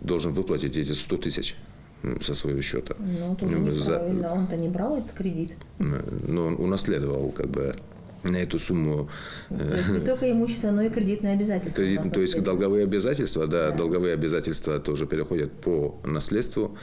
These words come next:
Speaker 1: Это предусмотрено статьей тысяча шестьсот семьдесят пятая Гражданского кодекса Российской
Speaker 2: Мгм.
Speaker 1: Федерации. После смерти заемщика, допустим, бывало так, что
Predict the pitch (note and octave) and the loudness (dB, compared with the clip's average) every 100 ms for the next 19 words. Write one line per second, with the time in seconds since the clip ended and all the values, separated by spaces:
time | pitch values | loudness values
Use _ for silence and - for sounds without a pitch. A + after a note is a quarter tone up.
0 | - - - E2 F2+ E2 G2+ G2+ D2+ D2 | -16 -10 -4 -2 0 0 0 0 0 0
1 | C#2+ D2 D2 D2+ - D2+ D2 C#2+ D2 C#2+ | 0 -2 -2 -2 -2 -4 -2 -2 -2 -2
2 | D#2 - - C#2+ C#2+ D2 - D2 C#2 D2 | -4 -2 -4 -2 -2 -2 -2 -2 -2 -2
3 | - - - F#3 F3 - C#3 C3+ - - | -2 -2 0 0 0 -2 -2 -4 -6 -8
4 | - - F#2 G2 - G#2 G2+ F#2 G2+ C3+ | -12 -4 -2 0 0 -2 0 0 2 2
5 | C#3 - D2 D2 D#2+ D2+ D#2 D2 - - | 0 -2 -2 -2 -2 -2 -2 -4 -8 -14
6 | - - E2+ E2+ D#2+ G2 - - C#2+ C#2 | -10 -2 0 0 0 -2 0 0 0 -2